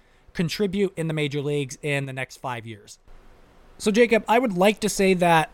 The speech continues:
there are gonna be several of these pitchers making it to the major leagues for very obvious reasons.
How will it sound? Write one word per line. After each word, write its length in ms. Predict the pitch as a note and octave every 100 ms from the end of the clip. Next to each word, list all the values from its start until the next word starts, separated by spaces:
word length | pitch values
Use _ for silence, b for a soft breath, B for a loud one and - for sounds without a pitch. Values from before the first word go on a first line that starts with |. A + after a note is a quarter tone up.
| _
there 160 | D#3 F3
are 40 |
gonna 140 | F3+ F#3
be 140 | F3
several 500 | F3+ - D#3 F3 F3+
of 120 | E3+
these 140 | E3 F3
pitchers 360 | F#3 E3 F3+
making 380 | C#3+ C#3 D3+ D#3+
it 120 | D#3+ -
to 100 | D#3
the 80 |
major 360 | D3 D3 C#3 C#3+
leagues 380 | C#3 D#3+ E3+ D3+
for 640 | - D#3+ D#3 D3 D3 C3+ -
very 600 | A#2 A2 C3 C3+ C#3 C3
obvious 480 | - B2 B2+ C3+ -
reasons. 500 | A#2+ C3+ F3 F#3+